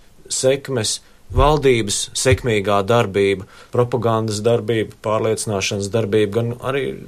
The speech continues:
valsts institūciju veidošanās fakts.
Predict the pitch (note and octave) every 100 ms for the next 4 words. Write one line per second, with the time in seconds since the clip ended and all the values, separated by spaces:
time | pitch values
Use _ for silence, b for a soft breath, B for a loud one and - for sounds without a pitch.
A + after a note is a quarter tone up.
0 | - - C3+ A2 - C#3+ E3 - F#2 -
1 | G2+ A#2 D3+ C3 D2 - G2 F#2+ - -
2 | D#3 -